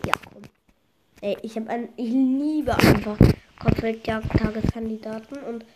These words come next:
mit euch macht es sogar noch viel mehr Spaß. Ja, aber diesmal werde ich auch die ganzen, oh nee, so wie diese Map Trockenzeit, nur ohne die Jump Pads. Ey, nein,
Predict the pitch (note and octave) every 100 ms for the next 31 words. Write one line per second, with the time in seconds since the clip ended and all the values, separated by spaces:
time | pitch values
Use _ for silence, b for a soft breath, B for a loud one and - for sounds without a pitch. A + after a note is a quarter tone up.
0 | b b - A3+ - B3+ C#4 C#4 A#3 -
1 | A3 A3+ G#3+ G#3 C4 - D#4 A#3+ F3+ -
2 | - - - - - - - _ _ _
3 | B B B B A3+ G#3+ A3+ C4 A#3+ G#3+
4 | G#3+ G#3+ G#3 G#3+ G#3 G3 - F#3 G#3+ A#3
5 | A#3 A#3 A#3+ B3 B3 A#3 A#3+ B3+ B3 B3+
6 | C4 A#3 B3 C4 - C4 - C4 C4 B3+
7 | B3 - C4 A#3 G#3+ A3+ A3 B3+ B3+ G#3
8 | E3 - - - _ _ _ _ _ -
9 | G#2 B2+ G3+ - -